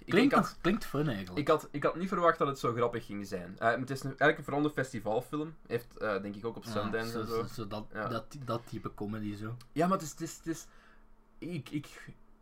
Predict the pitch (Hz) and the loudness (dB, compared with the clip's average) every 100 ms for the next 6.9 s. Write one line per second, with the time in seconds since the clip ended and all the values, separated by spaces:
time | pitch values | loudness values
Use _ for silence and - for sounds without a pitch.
0 | - 139 127 139 135 135 123 117 - 170 | -4 4 4 4 2 0 -2 -2 4 6
1 | 202 151 113 113 185 202 233 - - - | 6 2 0 0 -2 -2 -4 -4 -8 -8
2 | - - 156 151 139 135 127 120 156 170 | -10 -2 0 0 -2 -2 -2 0 0 -2
3 | 151 - 127 156 131 110 95 110 95 92 | -8 -4 0 0 0 0 0 -4 -4 -6
4 | 87 131 180 - 123 113 110 110 - 156 | -8 -8 -8 -4 -2 -2 -4 -8 -2 0
5 | 131 98 107 - - - 113 110 104 120 | 2 0 -4 -6 -12 -10 -8 -6 -6 -6
6 | 113 - 120 120 113 104 - - | -4 -4 -2 -2 0 -2 -4 -14